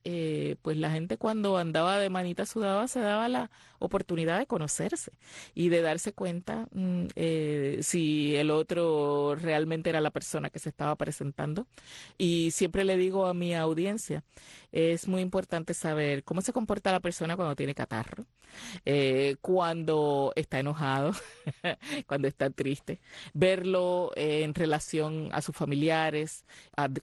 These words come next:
conocidos y a desconocidos, y observar, y siempre estar atento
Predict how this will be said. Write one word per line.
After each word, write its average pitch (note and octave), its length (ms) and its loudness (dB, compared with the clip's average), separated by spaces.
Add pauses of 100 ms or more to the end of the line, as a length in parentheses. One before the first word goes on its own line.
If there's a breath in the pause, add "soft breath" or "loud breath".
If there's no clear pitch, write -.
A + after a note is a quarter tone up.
conocidos F3 640 2
y E3+ 80 4
a D3+ 80 2
desconocidos, E3+ 800 -2 (340 loud breath)
y A3+ 120 4
observar, F#3+ 680 0
y F#3 80 -2
siempre C#4+ 460 0
estar A#3+ 240 0
atento G#3+ 800 0